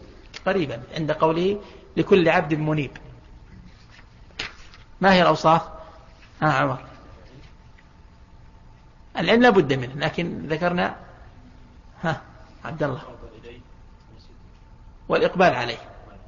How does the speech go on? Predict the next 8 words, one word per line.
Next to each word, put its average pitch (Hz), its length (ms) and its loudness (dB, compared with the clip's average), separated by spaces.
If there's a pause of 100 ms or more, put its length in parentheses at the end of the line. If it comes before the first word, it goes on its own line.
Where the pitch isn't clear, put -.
(380)
والإقبال 175 480 2
عليه، 117 220 -4 (760)
هذه 196 260 6
الأربعة. 131 420 2 (960)
طيب، 175 240 4 (500)
قال 208 200 10
رحمه 190 340 6
الله: 208 320 6